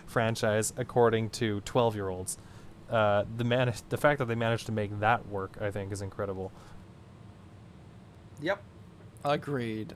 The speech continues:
Speaker 2: Let's move on to, uh, and Adam, of course, agree with us too. Let's move on to Guardians of the Galaxy Volume two.
Speaker 1: I also have this as a genuinely great film.
Speaker 2: Hey!
Speaker 1: Uh,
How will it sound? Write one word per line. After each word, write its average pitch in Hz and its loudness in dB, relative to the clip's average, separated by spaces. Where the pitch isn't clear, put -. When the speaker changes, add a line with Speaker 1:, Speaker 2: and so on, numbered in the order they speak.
Speaker 2:
Let's 147 0
move 135 4
on 135 2
to, 113 4
uh, 107 4
and 117 2
Adam, 113 2
of 101 -4
course, 98 0
agree 98 -2
with 95 0
us 98 -8
too. 113 0
Let's 135 4
move 120 2
on 120 6
to 117 2
Guardians 117 8
of - -10
the 110 -2
Galaxy 101 2
Volume 98 0
two. - -6
Speaker 1:
I 107 2
also 117 -2
have 113 -2
this 117 -4
as 113 -4
a 113 -8
genuinely 117 -4
great 120 -2
film. 160 -8
Speaker 2:
Hey! 196 12
Speaker 1:
Uh, 95 -2